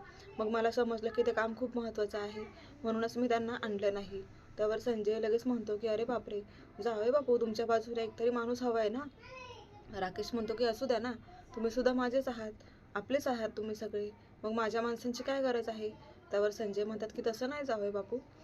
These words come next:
पण तरीसुद्धा हा साखरपुड्याचा कार्यक्रम आहे आणि तुमच्या बाजूने कोणीच नाही आहे." लगेच राकेश म्हणतो की, "मग आता काय करायचं? माझ्या बाजूने कोणी तुम्हाला हवं आहे का?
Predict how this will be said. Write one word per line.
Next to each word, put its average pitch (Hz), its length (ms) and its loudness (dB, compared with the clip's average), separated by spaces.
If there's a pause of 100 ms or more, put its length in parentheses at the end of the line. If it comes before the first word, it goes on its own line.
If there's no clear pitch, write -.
(240)
पण 226 100 0
तरीसुद्धा 262 340 4
हा 285 80 -2
साखरपुड्याचा 240 600 2
कार्यक्रम 247 440 -2
आहे 240 160 -2
आणि 233 180 -4
तुमच्या 220 240 -2
बाजूने 233 340 2
कोणीच 269 340 0
नाही 220 240 0
आहे." 214 80 2 (540)
लगेच 240 240 4
राकेश 214 300 -2
म्हणतो 220 280 -2
की, 240 80 2
"मग 226 140 -2 (180)
आता 233 180 -4
काय 247 160 0
करायचं? 220 500 -2 (580)
माझ्या 214 260 2
बाजूने 214 380 0
कोणी 226 220 0
तुम्हाला 226 280 0
हवं 226 220 -2
आहे 208 200 -4
का? 196 180 -6